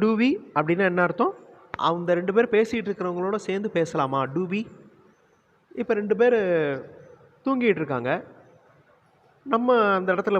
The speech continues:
போய் do we அப்படின்னா நம்மளும் தூங்கலாமா அப்படின்னு அர்த்தம். So ஒரு ஆக்ஷன் நடந்துகிட்டு இருக்கு, அந்த இடத்துல நம்ம do அப்படிங்கிற வெர்ப் யூஸ் பண்ணோம்னா அது என்ன ஆக்ஷன் நடந்துகிட்டு இருக்கோ அதை குறிக்கும். ஸ்பெசிஃபிக்காக அந்த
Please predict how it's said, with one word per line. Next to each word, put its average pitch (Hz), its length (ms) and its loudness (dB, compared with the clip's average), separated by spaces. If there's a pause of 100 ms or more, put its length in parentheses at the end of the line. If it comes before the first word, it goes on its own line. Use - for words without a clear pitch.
போய் 170 200 0 (340)
do 233 80 4 (100)
we 240 80 0 (160)
அப்படின்னா 185 260 0 (120)
நம்மளும் 220 280 0
தூங்கலாமா 165 400 2 (160)
அப்படின்னு 127 280 -4
அர்த்தம். - 220 -14 (720)
So 165 100 -2 (720)
ஒரு 160 160 2
ஆக்ஷன் 208 300 -4
நடந்துகிட்டு 165 320 -2
இருக்கு, 156 240 -4
அந்த 156 180 -4
இடத்துல 180 240 -4 (560)
நம்ம 143 240 0 (460)
do 240 80 4 (260)
அப்படிங்கிற 160 380 -2 (100)
வெர்ப் 156 240 2
யூஸ் 143 200 -4
பண்ணோம்னா 123 340 -6 (180)
அது 131 180 -4
என்ன 247 180 -4 (100)
ஆக்ஷன் 202 280 -4
நடந்துகிட்டு 151 340 -4
இருக்கோ 240 140 -6 (120)
அதை 254 100 2 (100)
குறிக்கும். - 300 -10 (1200)
ஸ்பெசிஃபிக்காக 226 680 2
அந்த 180 100 0